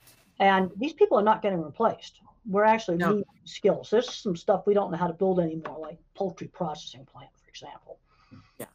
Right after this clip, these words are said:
Speaker 1: And it has to do with taking skilled trades out of the schools tw-, uh, twenty-five years ago.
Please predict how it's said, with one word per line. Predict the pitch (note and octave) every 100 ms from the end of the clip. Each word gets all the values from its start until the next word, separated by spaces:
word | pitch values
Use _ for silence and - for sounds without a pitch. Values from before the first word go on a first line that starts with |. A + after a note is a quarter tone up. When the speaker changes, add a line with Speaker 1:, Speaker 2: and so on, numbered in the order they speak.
| -
Speaker 1:
And | F3+ E3+ E3
it | F#3 F3+
has | G3+ F#3+
to | G3
do | F#3
with | F3+ F3+
taking | F#3+ F3+ F3+ E3+ - _ _
skilled | - A#3 F3+ E3+
trades | G3+ F3+
out | F#3+ E3+
of |
the | E3+
schools | - G3 F3
tw-, | - F3+
uh, | F#3
twenty-five | F3 G#3+ F#3 E3+ D#3+ F3+
years | F3+ E3
ago. | E3 -